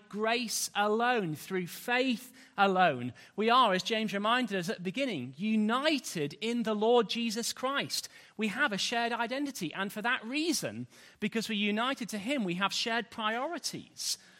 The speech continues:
Not our priorities, but God's priorities as we hear them in his words.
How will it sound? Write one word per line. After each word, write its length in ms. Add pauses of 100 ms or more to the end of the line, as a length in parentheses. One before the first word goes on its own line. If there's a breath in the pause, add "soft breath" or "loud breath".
Not 200
our 240
priorities, 640
but 240
God's 280
priorities 720
as 100
we 80
hear 280
them 120
in 60
his 160
words. 640